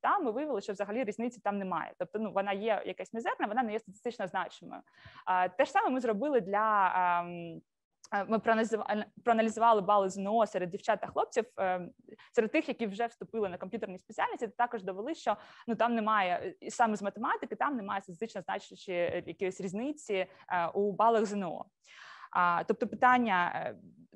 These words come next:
можливо, не, не саме математика відлякує дівчат від, е, комп'ютерних програм, тобто що, що, що саме може спути. А, і я хочу показати вам насправді цю, ем, ну, нашу невелику аналітику взагалі по всі, по, по всіх результатах З Н О.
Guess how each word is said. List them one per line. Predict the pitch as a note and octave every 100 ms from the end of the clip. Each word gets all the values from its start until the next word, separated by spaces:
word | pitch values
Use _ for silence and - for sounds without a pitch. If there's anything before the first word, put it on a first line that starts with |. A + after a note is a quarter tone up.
| - D#3+ F3+
можливо, | C3+ A3 A3+ C4+ B3+
не, | A3 G3+ G3
не | G#3
саме | A3 B3
математика | G#3+ G#3 A3 A#4 C#4+ A3+ G3 F#3+
відлякує | F3 F3 F3 F3+ F#3+ G3 G3 F3 F3+
дівчат | F#3 - F#3+ F3+
від, | F3 F#3 -
е, | F3
комп'ютерних | G3+ G3+ G3 F3+ F3 -
програм, | F#3+ F3+ D#3+
тобто | E3+ F#3+
що, | - A3+ -
що, | B3
що | A3+ - - B3+
саме | B3+ C4+ B3+
може | G3 F#3+
спути. | - - E3 - _ - - - -
А, | F#3 F3+ F3 F3 _ -
і | C4+ C#4
я | C4+
хочу | C#4+ -
показати | A#3+ G#3+ A3
вам | G3+ F#3+ F#3+
насправді | F#3+ G#3 G3+ F#3
цю, | - F#3+ F3+ E3
ем, | F3+ F3 F3 G3
ну, | A#3
нашу | F3+ F#3
невелику | G3 G#3 A3
аналітику | G3+ A3 G#3+ - F3+
взагалі | F3 G3 B3 B4
по | D4+
всі, | - - A#3+ - G3+
по, | G#3 G3+ G3 G3 F#3+
по |
всіх | G3+ A3+ G#3+
результатах | F#3 F#3 G3+ F#3+ G3
З |
Н | G#3 G3
О. | F#3